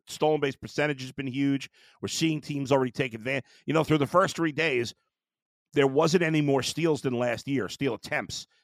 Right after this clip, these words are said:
The per-, the success percentage was way higher, um, but there wasn't any more attempts. And now, because of that,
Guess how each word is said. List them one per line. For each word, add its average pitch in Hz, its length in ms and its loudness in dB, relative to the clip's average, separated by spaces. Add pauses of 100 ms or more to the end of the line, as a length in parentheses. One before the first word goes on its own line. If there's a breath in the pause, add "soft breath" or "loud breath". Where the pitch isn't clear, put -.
The 101 80 -12
per-, - 100 -4 (380)
the 127 100 -12
success - 420 0
percentage 135 440 -4
was 113 160 -10
way 147 220 -2
higher, 120 460 0 (800)
um, 107 460 2 (1300)
but 147 120 2
there 143 100 6
wasn't 151 260 4
any 139 80 2
more 123 100 2
attempts. 131 400 -4
And 123 180 -2
now, 139 480 4
because 139 380 6
of 143 60 0
that, 113 280 0